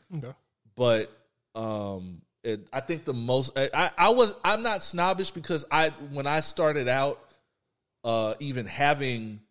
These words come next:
Speaker 2: internet in my house and downloading music,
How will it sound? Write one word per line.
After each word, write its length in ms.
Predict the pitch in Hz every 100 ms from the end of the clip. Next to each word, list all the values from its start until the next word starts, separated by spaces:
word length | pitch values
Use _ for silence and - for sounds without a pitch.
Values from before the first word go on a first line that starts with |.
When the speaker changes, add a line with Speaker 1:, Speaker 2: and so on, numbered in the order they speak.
| _ -
Speaker 2:
internet 460 | 151 160 127 117 107
in 80 |
my 120 | 104 101
house 640 | 110 196 104 87 - - _ _ _ -
and 200 | 98 90
downloading 560 | 143 151 135 120 107
music, 500 | 151 190 104 95 -